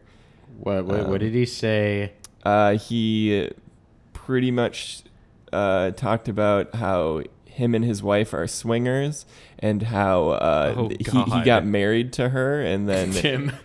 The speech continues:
Speaker 2: and
Speaker 1: Oh, God.
Speaker 2: uh, well, swinging is not a bad thing, but he
Speaker 1: Yeah.
Speaker 2: got married to her, and once they were married, said, uh, "If you wanna stay married, we need to do this."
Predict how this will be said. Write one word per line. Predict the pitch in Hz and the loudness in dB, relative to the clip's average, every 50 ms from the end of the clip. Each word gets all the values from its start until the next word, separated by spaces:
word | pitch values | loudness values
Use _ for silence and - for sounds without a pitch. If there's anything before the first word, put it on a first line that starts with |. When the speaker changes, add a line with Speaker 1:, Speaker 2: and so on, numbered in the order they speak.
| - 175 170 | -14 -10 -4
Speaker 2:
and | - 107 107 | 0 0 2
Speaker 1:
Oh, | 135 147 139 - - - - - - - - | 2 2 0 0 -4 -6 -8 -6 -4 -4 -2
God. | 135 110 104 - - - - - | -2 -4 -4 -6 -8 -8 -2 2
Speaker 2:
uh, | - 123 | 4 6
well, | 127 135 135 117 | 8 8 6 6
swinging | - - - - 147 156 185 208 196 180 151 | 4 2 0 0 2 2 2 2 2 2 2
is | 135 127 117 - | 2 2 0 0
not | 127 127 123 123 | 0 0 2 2
a | 113 | 4
bad | 113 113 120 120 | 4 4 4 2
thing, | - 110 104 101 92 | 0 -2 -4 -2 -2
but | - 107 - | -2 -2 0
he | 120 | 0
Speaker 1:
Yeah. | 117 | 2
Speaker 2:
got | 123 127 107 - | 4 4 2 2
married | 101 110 131 156 151 131 113 | 2 2 2 2 2 0 0
to | 127 113 | 0 0
her, | 110 107 104 101 | 0 2 2 2
and | 95 95 | 0 0
once | 101 104 117 - | 0 -2 -2 -2
they | - 107 | 0 0
were | 101 101 101 | 2 2 2
married, | 98 95 98 95 92 90 85 - | 2 0 2 2 0 0 -2 -2
said, | - 107 98 87 85 90 - | -2 0 0 2 0 0 -2
uh, | - - 90 82 76 76 71 - | -2 -2 0 0 0 0 0 -2
"If | - - 104 - - | -4 -6 -6 -6 -6
you | 110 110 107 | -2 0 0
wanna | 104 101 101 101 - | 0 0 0 -2 -4
stay | - - 104 101 101 | -6 -4 -2 -2 0
married, | 101 101 95 92 95 92 87 92 - - - - - - - - | 0 0 0 0 0 0 -2 -4 -6 -10 -18 -18 -18 -16 -10 -6
we | 98 101 98 | -4 -4 -2
need | 104 101 92 - | -2 -2 -2 -4
to | 90 | -4
do | 82 - 92 92 85 | -4 -2 -2 -2 -2
this." | 69 67 64 90 - - | -2 -4 -6 -6 -8 -12